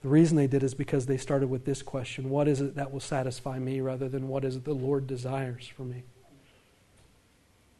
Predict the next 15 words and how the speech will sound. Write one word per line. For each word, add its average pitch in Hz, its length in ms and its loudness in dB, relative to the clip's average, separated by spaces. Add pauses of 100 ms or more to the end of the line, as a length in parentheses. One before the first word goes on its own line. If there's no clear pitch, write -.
(560)
And 156 80 4
it 156 80 2
tells 180 320 12
us 160 180 8
in 165 60 6
those 147 160 6
previous 151 560 6
verses 147 600 6
that 139 180 -2
the 147 60 0
way 151 220 8
that 139 160 0
the 135 60 -4
process 151 640 0
happened 143 560 -6